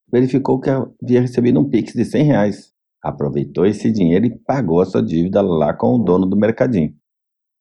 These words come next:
O dono do mercadinho recebeu informação da sua esposa e filha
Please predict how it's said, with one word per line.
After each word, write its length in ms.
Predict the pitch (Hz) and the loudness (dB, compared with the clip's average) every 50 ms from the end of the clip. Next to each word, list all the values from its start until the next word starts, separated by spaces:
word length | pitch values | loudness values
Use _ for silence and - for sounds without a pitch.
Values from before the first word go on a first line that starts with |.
| _ _ _ _ _ _ - | _ _ _ _ _ _ -8
O 60 | - | -4
dono 240 | - 73 180 190 165 | 2 4 4 4 4
do 80 | 135 98 | 4 4
mercadinho 760 | 95 95 87 87 - 67 65 - 73 98 110 95 76 69 - - _ _ _ _ - | 2 2 0 0 -2 -4 -2 0 0 2 2 2 0 -2 -6 -14 _ _ _ _ -6
recebeu 380 | - 90 85 90 92 78 92 92 | -4 -4 -2 0 0 0 2 0
informação 500 | 90 - 92 87 87 82 - - 85 85 | 0 2 0 0 0 0 0 0 0 0
da 80 | 85 | 0
sua 140 | - - - | -2 -4 -8
esposa 560 | 85 - - - 92 98 101 101 98 80 78 | -8 -8 -6 -2 2 2 4 4 2 0 -2
e 20 | 76 | -8
filha 400 | - - 95 117 131 127 90 | -6 -2 2 2 4 2 2